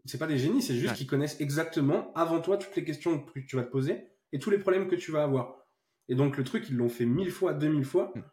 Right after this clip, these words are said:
Speaker 1: ce qui fait que le, le deux mille un, euh, euh, client, eh ben, le truc est parfait, quoi. Et il l'applique après sur des réseaux de
Speaker 2: Ouais.
Speaker 1: franchise sur les territoires. C'est, c'est juste dingue.
Speaker 2: Là, là, là-dessus, j'ai une théorie. Je discutais il y a pas très longtemps avec un,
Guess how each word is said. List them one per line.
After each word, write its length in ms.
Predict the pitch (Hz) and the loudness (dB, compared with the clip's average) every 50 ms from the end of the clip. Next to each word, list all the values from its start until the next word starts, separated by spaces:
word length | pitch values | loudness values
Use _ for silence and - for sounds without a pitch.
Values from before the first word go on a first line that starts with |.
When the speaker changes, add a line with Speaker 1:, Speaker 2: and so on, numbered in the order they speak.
| _ _ _ - | _ _ _ -20
Speaker 1:
ce 80 | - | -18
qui 120 | - - 131 | -12 -10 -2
fait 200 | 131 - 175 175 | 4 6 6 6
que 120 | - 147 | 6 2
le, 440 | 131 123 117 113 110 107 104 104 104 | 4 4 4 4 2 0 -2 -4 -4
le 200 | 104 110 117 117 | -2 0 0 0
deux 280 | 113 120 135 202 202 | 0 2 2 2 2
mille 440 | 196 196 190 180 180 170 151 135 139 - | 2 0 2 2 2 2 2 0 0 4
un, 300 | 156 165 180 180 165 147 - - - - _ _ - | 6 8 10 10 8 6 0 -10 -16 -20 _ _ -2
euh, 40 | 127 123 120 120 120 117 113 110 107 110 104 - | 0 2 4 4 2 2 0 -2 -6 -6 -8 -6
euh, 280 | 117 113 113 107 104 104 | -4 -4 -4 -6 -8 -10
client, 500 | - - 135 131 139 196 240 - - _ _ _ _ | -8 -2 0 2 2 2 2 -2 -8 _ _ _ _
eh 80 | - 117 | -4 0
ben, 220 | 117 117 110 113 | 0 2 2 0
le 80 | 113 110 | -2 -4
truc 180 | - - 143 - | -6 -8 -4 -4
est 40 | 123 | -4
parfait, 260 | - 131 - - 180 | -4 -4 -6 -8 -12
quoi. 200 | - 127 - _ _ _ _ _ _ _ _ _ _ _ - | -12 -14 -20 _ _ _ _ _ _ _ _ _ _ _ -4
Et 120 | - 143 143 | -2 0 2
il 160 | 151 135 127 | 4 4 4
l'applique 400 | 127 117 120 - - 214 208 - | 4 4 2 0 -4 -4 -2 -2
après 260 | 131 - - - 165 | -2 -2 -2 -2 -2
sur 160 | 165 - 135 | 0 0 -2
des 80 | 123 123 | -2 0
réseaux 220 | 113 117 117 127 | 0 0 0 0
de 60 | 120 | -2
Speaker 2:
Ouais. 80 | - 113 | -4 -2
Speaker 1:
franchise 340 | 113 120 117 - - 180 175 | -4 -2 -4 -2 -4 -6 -6
sur 120 | - 147 | -4 -4
les 100 | 131 120 | -4 -4
territoires. 420 | 120 127 131 147 - - 135 - _ _ _ | -4 -4 -6 -6 -8 -10 -14 -16 _ _ _
C'est, 500 | - - - - 110 104 107 107 107 101 | -18 -16 -14 -12 -12 -10 -10 -10 -12 -14
c'est 160 | - - 110 | -14 -12 -10
juste 120 | 117 131 | -6 -2
dingue. 240 | 185 190 147 - - - _ _ _ _ _ _ _ _ _ _ _ - | -2 0 -2 -2 -6 -12 _ _ _ _ _ _ _ _ _ _ _ -10
Speaker 2:
Là, 100 | 131 127 - | -10 -10 -6
là, 180 | - 131 127 - - | -4 -4 -4 -2 -2
là-dessus, 280 | 127 131 120 - - | -2 -2 -2 -2 -4
j'ai 100 | 170 139 | -4 -4
une 100 | 139 123 | -4 -4
théorie. 280 | 120 - 135 131 143 170 | -2 -4 -4 -2 -2 -4
Je 60 | 151 | -6
discutais 360 | 131 123 - - - - 151 | -6 -8 -12 -12 -10 -8 -6
il 20 | 147 | -4
y 60 | 139 | -4
a 40 | 120 | -4
pas 140 | - 123 117 | -6 -8 -10
très 160 | - - 131 | -10 -10 -10
longtemps 260 | 123 127 123 - 143 | -10 -8 -8 -8 -6
avec 240 | 135 117 113 - - | -6 -6 -6 -8 -8
un, 480 | 113 107 104 104 101 101 101 104 101 | -8 -8 -6 -8 -8 -8 -10 -10 -10